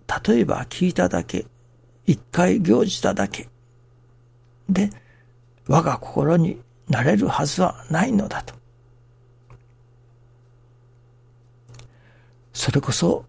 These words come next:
繰り返し繰り返しの稽古を積み重ねて初めて和らぎ喜ぶ我が心も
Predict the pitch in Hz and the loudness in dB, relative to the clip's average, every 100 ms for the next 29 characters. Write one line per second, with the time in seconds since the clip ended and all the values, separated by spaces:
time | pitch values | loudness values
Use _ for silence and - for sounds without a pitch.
0 | - - 139 139 151 139 - - - - | -10 0 0 0 -2 -2 -2 -6 -4 -2
1 | 180 - - 196 - 190 180 - - - | -2 0 0 2 2 2 2 0 -6 0
2 | 247 214 - 139 - - _ _ _ _ | 0 0 0 0 0 -8 _ _ _ _
3 | _ _ - - - - - - - - | _ _ -6 2 4 2 -2 -16 -8 -4
4 | - 110 - - - - - - - - | 0 0 -2 -6 -12 -20 -20 -20 -8 -4
5 | - 302 - - - - - - - - | -4 -6 -8 -12 -18 -20 -20 -20 -20 -20
6 | - - - - _ 139 127 120 117 120 | -20 -20 -20 -20 _ 2 4 4 2 0
7 | 135 120 127 - 135 - - 135 147 69 | 0 2 0 0 0 0 -2 -2 0 -2
8 | - - - - 165 196 | -6 -6 -4 0 0 0